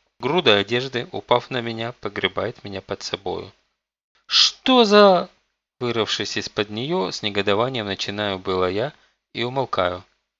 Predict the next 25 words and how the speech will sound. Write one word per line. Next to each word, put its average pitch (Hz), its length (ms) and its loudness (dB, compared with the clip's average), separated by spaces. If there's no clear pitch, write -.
Рядом 143 340 0
с - 120 -8
моим 113 220 -8
креслом 104 460 -4
стоит - 600 -6
Чуон. 92 520 -2
Это 139 760 0
он 127 280 0
бухнул 95 400 -4
на 95 120 -8
меня 95 260 -6
эту 92 160 -6
кучу - 320 -8
тряпья. - 540 -4
Сзади, 113 560 0
за 104 160 -2
его 135 200 0
спиной, 104 540 -8
две 107 220 -6
продавщицы 104 640 -8
с - 80 -10
приветливо 139 540 -4
непроницаемыми 101 1040 -6
лицами. - 520 -10
"Примерочную", 95 880 2